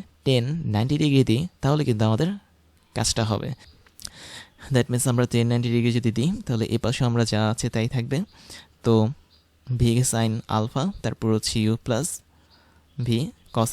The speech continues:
আলফা। এখন দেখো তো টেন নাইনটি ডিগ্রির মান কত? টেন নাইনটি ডিগ্রি কিন্তু কোনো মান নেই, এটা হচ্ছে আনডিফাইন্ড বা অসংজ্ঞায়িত। এবং কখন একটা সংখ্যা অসংজ্ঞায়িত হয়? যখন আমরা কোনো একটা জিনিসকে জিরো দ্বারা ভাগ করি,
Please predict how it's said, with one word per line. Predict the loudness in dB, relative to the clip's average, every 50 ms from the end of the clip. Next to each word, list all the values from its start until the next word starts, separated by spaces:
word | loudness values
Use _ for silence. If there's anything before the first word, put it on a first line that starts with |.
| -2
আলফা। | -4 -4 -6 -8 -12 -12 _ -18 -20 -20 -18 -18 -18 -18 -12 -8 -4
এখন | -2 0 0 2
দেখো | 2 2 0 0
তো | 0 0
টেন | 0 0 0 0
নাইনটি | 0 0 0 0
ডিগ্রির | 0 0 0 0 0
মান | 0 0 -2 -2
কত? | -2 -2 -2 -4 -4 -8 -14 -20 _ -2
টেন | 0 2 2
নাইনটি | 2 2 0 0 -2
ডিগ্রি | -2 0 0 0 0
কিন্তু | 0 0 0 0 0
কোনো | 2 2 4 4
মান | 4 2 2 0 0
নেই, | -2 -4 -6 -8 -6 -4
এটা | 0 0 0
হচ্ছে | 0 0 0 -2 -2
আনডিফাইন্ড | -2 -2 -2 -2 -2 -2 0 0 2
বা | 2 2
অসংজ্ঞায়িত। | 0 0 0 0 0 0 0 -2 -4 -8 -10 -10 -14 -16 -16 -18 -10 -6 -2 0
এবং | 0 0 0 0 0 -2
কখন | 0 2 2 0 0
একটা | 0 0 -2 0 0 0
সংখ্যা | 0 0 0 0 0 0
অসংজ্ঞায়িত | 2 2 2 2 2 2 2 0 -4
হয়? | -4 -4 -6 -8 -10 -14 -20 -20 -12 -8 -4 0
যখন | 0 0 0 2 0 0 0 -2 -2 -2 -2
আমরা | 0 2 2 0 0 0
কোনো | -2 -4 -4 -4
একটা | -2 -2 0 0 0
জিনিসকে | 0 -2 -2 -4 -4 -2 -2 -2 -2 -2 -2
জিরো | -2 -2 0 0 0
দ্বারা | 0 0 0 -2
ভাগ | -2 -4 -4 -2
করি, | -2 0